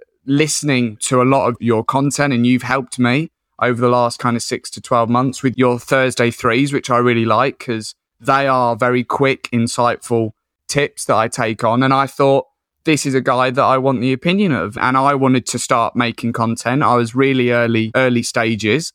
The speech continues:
And I knew that the way that you put stuff together is really professional. And you've got a great manner and a great way that you put yourself out there. And you get nothing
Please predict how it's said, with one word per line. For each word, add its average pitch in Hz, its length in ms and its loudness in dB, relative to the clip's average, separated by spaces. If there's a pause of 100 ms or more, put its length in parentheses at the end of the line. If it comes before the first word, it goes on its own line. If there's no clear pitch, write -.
(160)
And 127 140 0
I 131 120 2
knew 131 320 4
that 123 180 0
the 127 80 0
way 120 180 2
that 113 140 -4
you 117 160 0
put - 200 -6
stuff - 240 -2
together 113 320 -2
is 110 140 -4
really 110 180 0
professional. 113 720 -4 (300)
And 120 140 2
you've 120 160 2
got 110 200 2
a 113 40 0
great 117 420 0
manner 127 440 0
and 120 100 2
a 117 60 0
great 117 240 0
way 120 260 0
that 113 160 -4
you 113 100 -4
put - 200 -6
yourself 113 360 -4
out 117 220 0
there. 143 220 2
And 131 200 2 (100)
you 147 180 -2
get 165 180 0
nothing 160 600 0